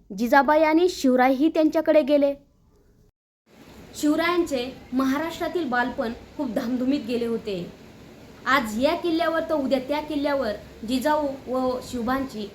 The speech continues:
धावपळ चालूच असायची. त्यावेळी वडिलांच्या पराक्रमाच्या गोष्टी लहानग्या शिवबांच्या कानी पडत असे. पुढे कर्नाटकात आल्यावर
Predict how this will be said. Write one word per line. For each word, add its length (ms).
धावपळ 340
चालूच 360
असायची. 500
त्यावेळी 760
वडिलांच्या 680
पराक्रमाच्या 840
गोष्टी 680
लहानग्या 540
शिवबांच्या 640
कानी 300
पडत 300
असे. 300
पुढे 200
कर्नाटकात 640
आल्यावर 440